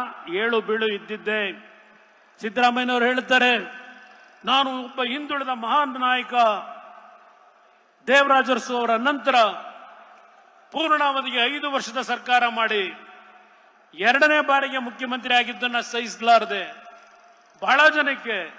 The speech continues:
ಹೊಟ್ಟೆ ಒಳಗೆ ಉರಿ, ಉರಿ, ಉರಿ ಅಂತಾರೆ, ನೆನ್ನೆ ಡ್ಯಾನ್ಸ್ ಮಾಡ್ತಾರೆ.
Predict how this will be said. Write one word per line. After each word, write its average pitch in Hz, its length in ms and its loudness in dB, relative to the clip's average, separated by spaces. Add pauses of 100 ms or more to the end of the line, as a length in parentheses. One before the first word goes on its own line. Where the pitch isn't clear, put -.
(540)
ಹೊಟ್ಟೆ 262 280 -4
ಒಳಗೆ 262 280 -4
ಉರಿ, 269 440 -2
ಉರಿ, 269 400 -4
ಉರಿ 269 340 -8
ಅಂತಾರೆ, 254 300 -8
ನೆನ್ನೆ 190 300 -10 (380)
ಡ್ಯಾನ್ಸ್ 254 280 2
ಮಾಡ್ತಾರೆ. 214 720 -10